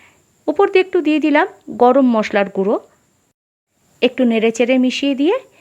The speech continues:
গ্যাসের ফ্লেমটাকে অফ করে দিয়ে উপর দিয়ে দিয়ে দেব ঘি। এখানে আমি দেড় টিস্পুন মতো ঘি ব্যবহার করছি। তারপরে একটু মিশিয়ে দিয়ে চাপা দিয়ে দেব, একটু স্ট্যান্ডিং টাইম দিয়ে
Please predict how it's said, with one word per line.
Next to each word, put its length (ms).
গ্যাসের 340
ফ্লেমটাকে 480
অফ 200
করে 220
দিয়ে 180
উপর 220
দিয়ে 140
দিয়ে 200
দেব 180
ঘি। 180
এখানে 280
আমি 200
দেড় 380
টিস্পুন 460
মতো 200
ঘি 120
ব্যবহার 340
করছি। 340
তারপরে 480
একটু 160
মিশিয়ে 400
দিয়ে 180
চাপা 260
দিয়ে 160
দেব, 160
একটু 160
স্ট্যান্ডিং 400
টাইম 180
দিয়ে 200